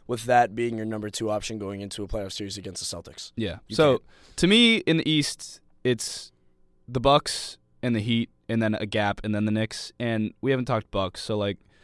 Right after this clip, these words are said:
Speaker 2: the Bucks have, they should have, they should be better. They should be.
Speaker 1: Yeah, you
Speaker 2: Roster-wise and talent-wise.
Speaker 1: Did you see all the Dame quotes that
Speaker 2: Yeah.
Speaker 1: came out the past couple days where it was like, you know, Dame thought that the Bucks would be where the Celtics are.
Speaker 2: Yeah.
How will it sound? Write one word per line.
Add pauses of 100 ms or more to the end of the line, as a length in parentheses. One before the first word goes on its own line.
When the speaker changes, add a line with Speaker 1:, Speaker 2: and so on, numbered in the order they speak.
(260)
Speaker 2:
the
Bucks
have, (800)
they
should
have,
they
should
be
better. (440)
They
should
be. (140)
Speaker 1:
Yeah,
you
Speaker 2:
Roster-wise
and
talent-wise.
Speaker 1:
Did
you
see
all
the
Dame
quotes
that
Speaker 2:
Yeah.
Speaker 1:
came
out
the
past
couple
days
where
it
was
like, (400)
you
know,
Dame
thought (140)
that
the
Bucks
would
be
where
the
Celtics
are. (120)
Speaker 2:
Yeah.